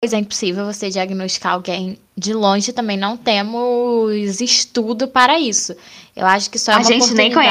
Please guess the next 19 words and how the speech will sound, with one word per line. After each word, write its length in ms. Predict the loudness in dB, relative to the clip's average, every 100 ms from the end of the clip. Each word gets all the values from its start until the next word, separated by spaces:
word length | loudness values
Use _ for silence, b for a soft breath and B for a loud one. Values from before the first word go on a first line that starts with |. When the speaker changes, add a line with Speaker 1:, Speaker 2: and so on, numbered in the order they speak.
| 4
Speaker 2:
conhece 200 | 2 0
o 40 |
Neymar, 480 | 2 2 2 0 -4
né? 160 | -6 -8 _
Tipo, 320 | -10 -10 -2
Speaker 1:
Pois 100 | 2
é, 40 | 6 6 6
Speaker 2:
não 60 |
Speaker 1:
eu 100 | 6 6
acho 80 | 6
Speaker 2:
entendo. 100 | 2
Speaker 1:
que 60 |
é 40 | -2
só 180 | -2
uma 120 | -4 -4
oportunidade 880 | 0 0 -2 -6 0 4 4 2 -2
da 160 | 0
gente 500 | 0 -4 -4 -4 -4
discutir 1160 | -4 -4 -4 -4 -2 0 0 0 0 0 -2